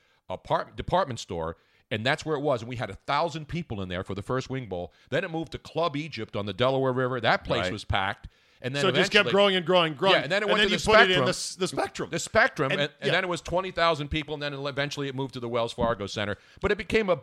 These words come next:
Speaker 1: stripper's holiday.
Speaker 2: Right, yeah, scantily clad women and strippers. I just can't believe that some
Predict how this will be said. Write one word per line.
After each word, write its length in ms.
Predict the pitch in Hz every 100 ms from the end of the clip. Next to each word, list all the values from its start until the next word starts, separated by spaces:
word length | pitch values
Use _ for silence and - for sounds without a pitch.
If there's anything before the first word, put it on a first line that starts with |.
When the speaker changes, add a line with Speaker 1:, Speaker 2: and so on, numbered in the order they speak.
| -
Speaker 1:
stripper's 580 | - 202 226 190 185 -
holiday. 380 | 208 233 185
Speaker 2:
Right, 240 | 123 110 87
yeah, 180 | 127 107
scantily 420 | - 151 143 131 -
clad 260 | 123 113
women 400 | 101 95 95 95
and 100 | 85
strippers. 440 | - - 98 95 87 - -
I 140 | 156 220
just 180 | 220
can't 240 | - 170 139
believe 320 | 123 127 123
that 140 | 104 -
some 380 | 131 113 98